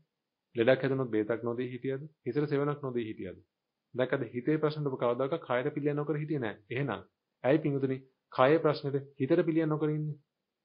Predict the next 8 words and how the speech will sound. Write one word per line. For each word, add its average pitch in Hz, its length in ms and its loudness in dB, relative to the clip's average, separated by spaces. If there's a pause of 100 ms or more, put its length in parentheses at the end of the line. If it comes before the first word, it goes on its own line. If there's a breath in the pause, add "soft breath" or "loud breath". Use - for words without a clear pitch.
(1600)
කය 139 240 6
ප්‍රශ්න 151 260 2
තියෙන 139 180 0
දවසට 131 260 0
හිතට 151 220 0
පිළියම් 123 240 -2
කරන්නේ 98 260 -6
නැහැ. 92 180 -16